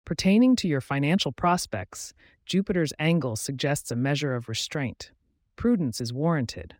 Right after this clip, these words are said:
especially with larger investments or expenditures. While the stars are aligning to enhance your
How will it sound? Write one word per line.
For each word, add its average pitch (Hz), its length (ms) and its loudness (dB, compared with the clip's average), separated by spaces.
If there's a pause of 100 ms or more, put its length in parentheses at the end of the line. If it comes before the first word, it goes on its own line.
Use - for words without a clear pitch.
(120)
especially 135 800 2
with - 160 -8
larger 156 360 2
investments 127 720 0 (120)
or 160 160 -2
expenditures. 123 1000 -4 (460)
While 160 160 2
the 151 100 0
stars 190 460 6
are 147 100 4
aligning 143 560 4
to 139 140 -4
enhance 160 480 0
your 139 100 -4